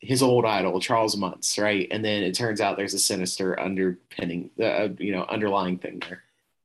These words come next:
And, like, I don't know, it just sort of felt like, I, I was just disappointed with that. I, I was not, as a, as someone who's been a long time fan of Toy Story, I just was not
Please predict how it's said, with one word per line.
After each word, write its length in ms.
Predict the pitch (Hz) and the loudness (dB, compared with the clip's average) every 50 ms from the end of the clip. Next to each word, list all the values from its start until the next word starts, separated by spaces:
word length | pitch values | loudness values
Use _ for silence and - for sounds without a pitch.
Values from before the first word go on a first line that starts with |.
| _ - 127 | _ -8 -4
And, 520 | 127 123 123 117 113 110 107 101 92 - - - - - - - | -2 -2 0 0 -2 -2 -4 -6 -6 -8 -12 -14 -14 -18 -14 -6
like, 260 | - 123 110 - - - | -2 -2 -2 -2 -2 -2
I 100 | 165 170 | -2 0
don't 140 | 165 139 120 | 0 0 0
know, 160 | 98 90 90 | 0 0 0
it 60 | 104 | 0
just 200 | 120 127 127 - | 0 0 0 2
sort 180 | - 156 151 143 | 4 4 4 4
of 120 | 135 - | 2 -2
felt 420 | - - 98 98 95 95 92 - 87 | -4 -6 -4 -4 -4 -6 -6 -8 -8
like, 340 | 90 90 90 85 - _ _ _ _ _ _ _ _ _ _ _ _ - - _ _ _ _ _ _ - | -6 -6 -6 -6 -8 _ _ _ _ _ _ _ _ _ _ _ _ -20 -20 _ _ _ _ _ _ -2
I, 200 | 143 - - 165 | 0 2 2 2
I 20 | |
was 100 | 165 160 | 4 4
just 140 | 175 170 - | 4 2 2
disappointed 480 | 117 101 - - - - 92 78 78 | 0 0 -2 -2 -4 -4 -4 -4 -2
with 120 | 87 90 - | -4 -6 -6
that. 320 | 78 82 80 78 - - _ - - | -6 -6 -6 -6 -8 -10 _ -2 0
I, 200 | 107 107 95 - | 2 2 2 2
I 100 | 104 110 | 2 2
was 240 | 104 113 107 101 | 2 2 0 2
not, 200 | 110 107 104 - | 2 0 0 0
as 200 | - 113 113 107 | 2 0 2 2
a, 160 | 117 110 - - | 2 0 0 0
as 140 | - 123 123 | -2 -2 0
someone 200 | - 160 156 151 | 2 2 4 4
who's 100 | 127 113 | 4 4
been 80 | 113 107 | 2 2
a 100 | 104 92 | 2 0
long 300 | 95 98 95 101 95 - _ _ _ _ _ _ _ _ _ _ _ _ - | 0 0 -2 -2 -4 -8 _ _ _ _ _ _ _ _ _ _ _ _ -10
time 280 | - 117 110 104 98 90 | -4 -2 -2 -2 -2 -2
fan 160 | 104 95 92 | 0 0 0
of 100 | 92 92 | 0 -2
Toy 160 | - 95 87 | -2 -4 -4
Story, 260 | 87 - - 82 90 90 | -4 -4 -6 -6 -4 -4
I 40 | |
just 180 | 90 87 - - | -6 -6 -6 -6
was 140 | 101 92 - | -6 -4 -4
not 360 | 98 95 95 92 90 87 | -4 -4 -4 -4 -4 -6